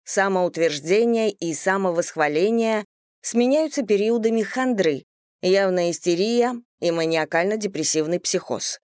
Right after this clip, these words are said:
И вообще это тип с опасным антисоциальным поведением. Хамит всем направо и налево, не признает никаких авторитетов и правил. Его место в сумасшедшем доме.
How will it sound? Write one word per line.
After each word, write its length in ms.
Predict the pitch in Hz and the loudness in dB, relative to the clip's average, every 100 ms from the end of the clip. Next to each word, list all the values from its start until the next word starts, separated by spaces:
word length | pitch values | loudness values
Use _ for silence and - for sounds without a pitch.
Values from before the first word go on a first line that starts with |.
| _ _ _ _ _ _ 196 | _ _ _ _ _ _ 0
И 120 | 196 | 2
вообще 360 | 208 196 311 | 2 0 -2
это 160 | 320 247 | 0 0
тип 240 | 196 247 | 0 -2
с 100 | - | -2
опасным 560 | 220 196 226 240 269 247 | -2 0 -2 -2 -2 0
антисоциальным 760 | 202 202 196 196 196 180 180 180 | 0 -2 -6 -4 -2 0 0 0
поведением. 760 | 190 196 185 151 139 135 135 - _ _ _ | 0 0 0 0 0 -2 -4 -8 _ _ _
Хамит 380 | - 240 247 185 | -4 0 2 0
всем 240 | - 175 165 | -2 -2 -2
направо 380 | 170 170 160 | 0 0 2
и 60 | 160 | 2
налево, 520 | 170 185 247 277 285 - | 2 2 2 2 -2 -2
не 140 | 214 | -2
признает 560 | 196 185 170 175 202 - | 0 0 0 -2 -2 -2
никаких 400 | 180 160 180 180 | -2 -2 -2 -4
авторитетов 720 | 175 175 160 - 196 202 190 | -4 -4 -4 -2 -2 -2 -4
и 60 | 185 | -2
правил. 500 | 190 151 131 135 - _ _ _ | -2 -2 -4 -8 -12 _ _ _
Его 320 | 151 170 160 | -2 0 2
место 460 | 151 156 214 - 277 | 2 0 0 -2 -2
в 60 | - | -2
сумасшедшем 800 | 220 180 156 156 160 - 185 165 | 0 0 0 0 0 -2 0 2
доме. 400 | 151 139 131 | 2 2 -2